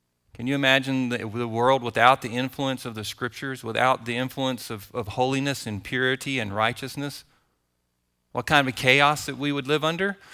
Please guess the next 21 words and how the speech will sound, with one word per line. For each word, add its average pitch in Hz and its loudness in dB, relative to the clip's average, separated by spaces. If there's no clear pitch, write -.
You 156 -6
can 156 -4
get 170 2
a 170 0
glimpse 160 0
of 151 0
it 165 -4
by 143 4
looking 160 -2
at 131 -2
different 139 -2
countries 139 -4
that 123 -2
live 120 -2
without 120 0
the 131 -2
gospel. 135 -4
And 113 -6
those 127 -4
countries 143 -4
are 135 4